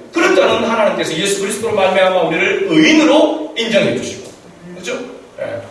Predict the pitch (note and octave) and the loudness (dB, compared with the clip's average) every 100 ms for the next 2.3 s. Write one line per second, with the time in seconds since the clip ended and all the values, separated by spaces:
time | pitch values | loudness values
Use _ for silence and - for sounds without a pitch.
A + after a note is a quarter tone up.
0 | - - - E3 F#3+ F#3 G#3+ A3 A3 - | -20 -20 -4 0 2 4 4 4 4 2
1 | - - - - D3 D#3+ D#3+ E3 E3 D#3+ | 0 0 0 0 2 2 2 0 0 -2
2 | - - | -4 -10